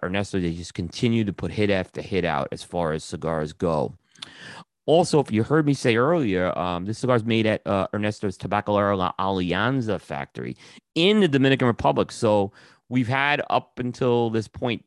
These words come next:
ten Nicaraguan cigars, um, on the countdown, ten cigars made in Nicaragua. Uh, the Dominican Republic finally gets a second cigar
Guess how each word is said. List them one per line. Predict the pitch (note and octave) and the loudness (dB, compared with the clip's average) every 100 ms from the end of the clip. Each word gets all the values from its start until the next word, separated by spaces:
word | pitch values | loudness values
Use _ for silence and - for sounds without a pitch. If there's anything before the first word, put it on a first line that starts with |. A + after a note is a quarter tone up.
| - | -16
ten | - C#3+ D#3+ D#3 | -2 0 2 2
Nicaraguan | C#3 C#3 A#2 B2+ A#2+ G#2+ | 2 0 0 0 0 -4
cigars, | - G2+ A2+ A#2+ G2+ F2+ - - - - _ | -6 -4 0 0 0 -4 -12 -20 -20 -20 _
um, | F#2+ F#2+ F#2+ E2+ - | 0 2 0 0 0
on | A2 | 0
the | G2 | 0
countdown, | - C3+ C#3 B2 F2+ E2 F2 F#2 - | -2 0 0 0 -2 -2 -6 -10 -4
ten | B2+ A#2 | -2 0
cigars | A#2 G#2 F#2+ | 0 0 0
made | F2+ A2+ C3 | 0 2 2
in | G2 | 0
Nicaragua. | F2 E2+ E2 D#2+ D#2+ D2+ - - - - | -2 -2 -2 -2 -2 -6 -8 -20 -14 -2
Uh, | F#2 F#2+ F2 - _ | 0 2 0 -4 _
the | A2 | -4
Dominican | A2 C3 C3 B2+ | 2 4 4 2
Republic | - A2 G#2 - | 0 -2 -4 -6
finally | B2+ B2 B2 | -2 -2 -2
gets | A#2 A2 | -2 -4
a | G2 | -8
second | - - G#2+ A2+ G2+ | -6 -4 -2 -2 -4
cigar | F#2 F#2 F#2 | -2 -2 0